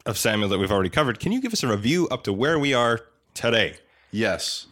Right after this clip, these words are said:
Speaker 1: From
Speaker 2: Um,
Speaker 1: chapters one to fourteen.
Speaker 2: one to fourteen. Um, let me, let me flip to it so I'm looking at it. So we started off a series on Samuel, uh, which starts off with the birth of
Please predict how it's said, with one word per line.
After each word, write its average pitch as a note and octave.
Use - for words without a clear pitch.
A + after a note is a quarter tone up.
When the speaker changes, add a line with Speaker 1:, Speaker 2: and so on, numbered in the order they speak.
Speaker 1:
From C3+
Speaker 2:
Um, F#2
Speaker 1:
chapters A#2+
one C3+
to C3
fourteen. A#2+
Speaker 2:
one G#2
to C#3+
fourteen. F2+
Um, G2+
let B2
me, C#4
let B2
me F3
flip -
to D#2+
it D2
so E2+
I'm D2+
looking E2+
at D2
it. -
So G#2
we A2+
started D3
off G#2+
a G#2
series F2+
on F2+
Samuel, E2
uh, F2+
which F#2+
starts F#2
off F#2
with -
the -
birth F#2
of D#2